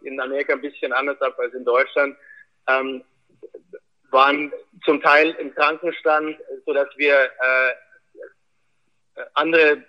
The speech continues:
andere Subspezialitäten der Inneren Medizin halt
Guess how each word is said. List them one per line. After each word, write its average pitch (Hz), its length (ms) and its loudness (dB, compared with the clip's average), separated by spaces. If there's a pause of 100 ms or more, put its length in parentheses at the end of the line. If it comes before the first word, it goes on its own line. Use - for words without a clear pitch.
(400)
andere 151 380 2
Subspezialitäten 151 1200 -2
der 147 120 0
Inneren 147 200 -2
Medizin 143 520 -2
halt 139 220 4